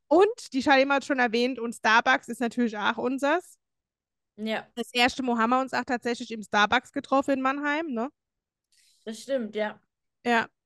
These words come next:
Speaker 1: also das ist auch so unser Ding, wo wir immer hier rennen. Und unser Ding ist eigentlich immer so, dass wir uns an Herbst, Weihnachten diese Special Edition Tasse kaufen, die aussieht wie ein Tier, ne?
Speaker 2: Ja.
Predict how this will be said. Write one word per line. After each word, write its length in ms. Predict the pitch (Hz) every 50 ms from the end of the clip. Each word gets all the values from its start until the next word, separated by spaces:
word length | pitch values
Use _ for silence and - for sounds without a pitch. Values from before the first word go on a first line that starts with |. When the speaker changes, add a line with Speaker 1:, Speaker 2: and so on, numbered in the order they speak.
| _ _
Speaker 1:
also 240 | - 233 240 214 240
das 200 | 214 247 247 214
ist 140 | 233 - -
auch 160 | 220 226 254
so 200 | - - 285 269
unser 260 | 269 262 247 269 262
Ding, 280 | - - 285 277 285 247
wo 120 | 240 240
wir 100 | 220 247
immer 200 | - 240 254 247
hier 300 | 262 226 233 262 277 247
rennen. 180 | - 269 269 262
Und 80 | 240 233
unser 200 | 233 233 240 233
Ding 200 | - - 254 254
ist 140 | 254 247 -
eigentlich 320 | - - 247 247 247 220 240
immer 180 | 233 247 247
so, 160 | - - 247
dass 220 | 220 233 226 - -
wir 160 | 233 226 226
uns 180 | 226 233 208 _ -
an 400 | - 220 220 220 214 208 - _
Herbst, 580 | - 196 - 254 240 247 254 - - - - -
Weihnachten 600 | 220 220 233 240 254 269 254 226 - 254 254 208
diese 280 | 240 247 220 214 233
Special 460 | 214 - - 240 240 240 233 - 269 247
Edition 400 | 254 196 262 262 233 - 254 226
Tasse 320 | - 269 254 262 - 269
kaufen, 480 | - - 269 240 240 247 254 254 262 247
die 140 | 220 220 190
aussieht 400 | 202 220 233 233 - 247 208 190
wie 140 | 208 233 214
ein 40 |
Tier, 320 | - - 240 226 214 185 175
ne? 240 | 180 190 208 226 214 _ _ _ _ _ _ _ _ _ _
Speaker 2:
Ja. 260 | - 196 208 208 -